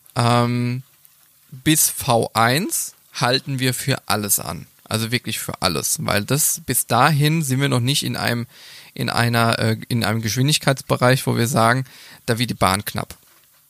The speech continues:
Alles, was über V eins ist, ähm, wir, äh, halten wir nur noch für rote Lichter an. Rote Lichter wäre Triebwerkbrand, ähm,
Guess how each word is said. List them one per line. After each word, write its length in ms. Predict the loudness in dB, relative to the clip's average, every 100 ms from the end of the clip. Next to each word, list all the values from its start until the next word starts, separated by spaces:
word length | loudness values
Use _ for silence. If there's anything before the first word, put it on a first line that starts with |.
| _ _ _ _ _ _ -20 -8
Alles, 340 | 0 4 2 2
was 200 | -2 -2 _ -2
über 460 | 2 2 4 2
V 380 | 2 -2 0 2
eins 340 | 2 -2 -2
ist, 280 | -4 -4 -4 -10 _ _ _ _ _ _ _ _ 0
ähm, 460 | 2 4 2 -2 -6 _ _ _ _ _ _
wir, 440 | -16 -4 0 2 2
äh, 160 | 2
halten 300 | 4 2 2
wir 80 | 0
nur 140 | 2 0
noch 120 | -2
für 180 | -4 -4
rote 420 | -2 2 4 2
Lichter 380 | 0 0 0 0
an. 100 | 0
Rote 300 | 2 2 2
Lichter 380 | 0 0 0
wäre 200 | 2 0
Triebwerkbrand, 1200 | 0 -2 -2 0 0 0 -8 -2 2 2 0 -4 -10 -18 -20 -20 -20 _
ähm, 380 | 2 4 4 0